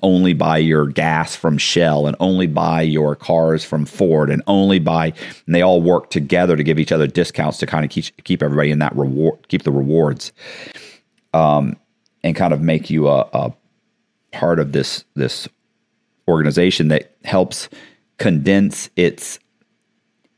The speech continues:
its profits so that it can,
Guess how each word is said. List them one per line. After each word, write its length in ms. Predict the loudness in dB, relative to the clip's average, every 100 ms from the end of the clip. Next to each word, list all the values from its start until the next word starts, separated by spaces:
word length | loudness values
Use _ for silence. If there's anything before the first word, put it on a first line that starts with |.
| _ _ _ _ _
its 160 | -10 -10
profits 840 | -4 0 0 0 -2 -2 -12 -16 -20 _ _ _ _ _ _ _ _ _ _ _ _ _ _
so 200 | 0 2
that 120 | 4
it 140 | 2
can, 340 | 2 0 0